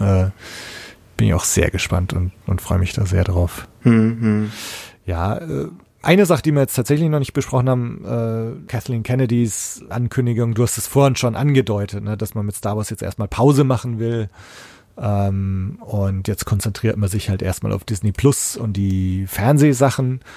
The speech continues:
Speaker 1: Äh, und man will jetzt, äh, sich da nochmal zurückziehen und dann das Ganze jetzt auch besser planen und auf zehn Jahre hinaus planen und so. Ähm,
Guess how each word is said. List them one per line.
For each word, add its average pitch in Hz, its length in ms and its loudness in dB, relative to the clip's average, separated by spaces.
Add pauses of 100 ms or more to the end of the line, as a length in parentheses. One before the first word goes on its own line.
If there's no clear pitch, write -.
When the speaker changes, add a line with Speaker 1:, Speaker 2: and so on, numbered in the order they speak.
(540)
Speaker 1:
Äh, 107 340 0
und 110 260 -4
man 104 200 0
will 104 160 4
jetzt, - 760 -2
äh, 120 300 -10
sich 113 220 -6
da 95 220 0
nochmal 101 300 2
zurückziehen 110 560 2
und 107 180 -2
dann 101 100 0
das 98 140 0
Ganze 101 260 0
jetzt 98 180 -2
auch - 300 -4 (340)
besser 104 300 2
planen 110 540 2
und 101 140 -4
auf 92 160 -4
zehn 110 260 2
Jahre 101 300 0
hinaus 98 480 0
planen 113 480 0
und 110 140 -2
so. 107 220 0 (720)
Ähm, 98 360 -2